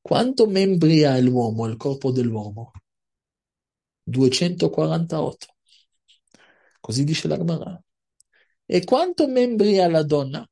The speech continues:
Duecentocinquantadue. Se lei ha di più, è un utero, tutto quanto, ci sono cose che la donna ce l'ha di più. Duecentocinquantadue più duecentoquarantotto quanto fa? Cinquecento.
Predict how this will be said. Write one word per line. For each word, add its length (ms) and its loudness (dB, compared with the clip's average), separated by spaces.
Duecentocinquantadue. 1700 -4
Se 160 -12
lei 220 -4
ha 40 -4
di 120 -6
più, 240 -8
è 80 -8
un 180 -8
utero, 400 -4
tutto 260 -8
quanto, 300 -8
ci 80 -8
sono 180 -6
cose 260 0
che 120 -10
la 80 0
donna 240 0
ce 140 -4
l'ha 80 4
di 160 0
più. 140 2
Duecentocinquantadue 1900 4
più 280 4
duecentoquarantotto 1500 -2
quanto 380 -4
fa? 280 -10
Cinquecento. 920 -14